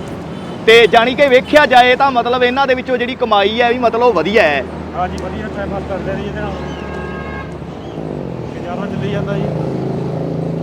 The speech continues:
Speaker 1: ਤੇ ਬਾਈ ਜੀ, ਜਿਵੇਂ ਹੁਣ ਲਾ ਲਓ ਵੀ ਜਿਵੇਂ ਇਹ ਜਿਵੇਂ ਤੂਤ ਨੇ, ਹੁਣ ਇਹ ਤੂਤ ਦੀਆਂ ਮਤਲਬ ਛਿਟੀਆਂ ਹੁੰਦੀਆਂ ਨੇ ਜਾਂ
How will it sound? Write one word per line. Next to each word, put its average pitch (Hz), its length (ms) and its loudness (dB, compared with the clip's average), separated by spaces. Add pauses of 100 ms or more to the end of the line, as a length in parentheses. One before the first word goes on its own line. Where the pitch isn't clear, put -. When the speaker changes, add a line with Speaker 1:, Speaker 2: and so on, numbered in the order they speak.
(760)
Speaker 1:
ਤੇ 285 120 -2
ਬਾਈ 240 260 8
ਜੀ, 320 120 4
ਜਿਵੇਂ 277 220 2
ਹੁਣ 277 200 6
ਲਾ 254 160 10
ਲਓ 254 160 6
ਵੀ 269 160 -4
ਜਿਵੇਂ 247 540 0 (400)
ਇਹ 214 100 6
ਜਿਵੇਂ 240 180 0
ਤੂਤ 233 440 -6
ਨੇ, 202 200 2
ਹੁਣ 208 160 0
ਇਹ 220 80 6
ਤੂਤ 214 340 -2
ਦੀਆਂ 214 260 0
ਮਤਲਬ 214 300 0
ਛਿਟੀਆਂ 208 400 0
ਹੁੰਦੀਆਂ 190 380 0
ਨੇ 196 100 2
ਜਾਂ 202 140 4